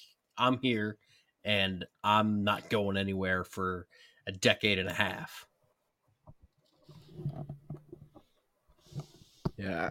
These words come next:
Speaker 2: I'm not really quite sure what the outcome of that game is gonna be. I, I think, I think the Browns will probably end up winning this round.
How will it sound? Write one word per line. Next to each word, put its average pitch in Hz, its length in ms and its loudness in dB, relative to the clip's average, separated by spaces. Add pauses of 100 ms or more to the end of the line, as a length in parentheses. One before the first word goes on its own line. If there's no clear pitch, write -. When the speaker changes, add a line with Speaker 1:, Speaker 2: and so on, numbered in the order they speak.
(120)
Speaker 2:
I'm 135 180 2
not 143 180 6
really 127 200 10
quite 113 280 6
sure 98 360 4
what 92 180 -2
the 90 100 4
outcome 90 280 2
of 87 60 0
that 85 180 0
game 85 200 -2
is - 120 -6
gonna 85 160 -2
be. 85 200 0
I, 85 120 2 (480)
I 107 160 6
think, - 800 -2 (2000)
I 127 120 10
think 185 220 8
the 165 60 8
Browns 123 380 10
will 113 80 0
probably 110 280 6
end 104 120 4
up 95 160 2
winning 101 320 2
this 101 200 -2
round. 104 380 4